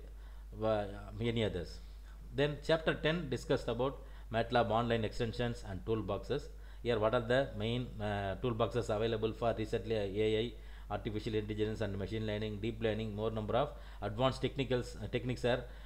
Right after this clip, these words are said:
going to discuss about this chapter ten with, uh, interactive toolboxes. Then chapter eleven, chapter eleven we are going to discuss about matlab online tips and tricks, tips and tricks.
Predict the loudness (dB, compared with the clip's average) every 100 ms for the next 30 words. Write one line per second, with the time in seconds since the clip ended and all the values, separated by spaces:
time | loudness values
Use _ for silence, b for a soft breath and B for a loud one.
0 | B 4 6 6 4 0 2 2 2 4
1 | 6 6 4 2 -4 -10 -12 -12 -12 -14
2 | -14 -14 -8 0 2 2 2 2 2 -4
3 | -4 -2 -2 -6 -12 -12 -12 -12 B B
4 | B 0 4 4 4 0 2 2 6 4
5 | 4 2 0 -8 -12 -14 -10 0 2 2
6 | -4 B B B 2 4 6 4 4 4
7 | 2 -2 -2 0 2 4 2 2 2 2
8 | 2 0 -4 -2 0 0 0 -2 B B
9 | 0 2 4 6 6 6 4 4 2 2
10 | -2 -4 2 2 4 2 4 2 -2 -4
11 | -12 -4 -4 0 0 2 -2 -2